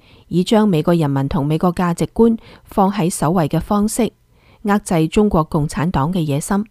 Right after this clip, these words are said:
而且只有一個自豪、自信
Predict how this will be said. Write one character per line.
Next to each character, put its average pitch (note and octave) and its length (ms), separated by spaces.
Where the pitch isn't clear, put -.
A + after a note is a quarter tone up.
而 F#3+ 80
且 A3+ 240
只 - 160
有 A#3 140
一 A3 100
個 G3+ 160
自 F3 240
豪、 F#3 240
自 F#3+ 200
信 F#3+ 280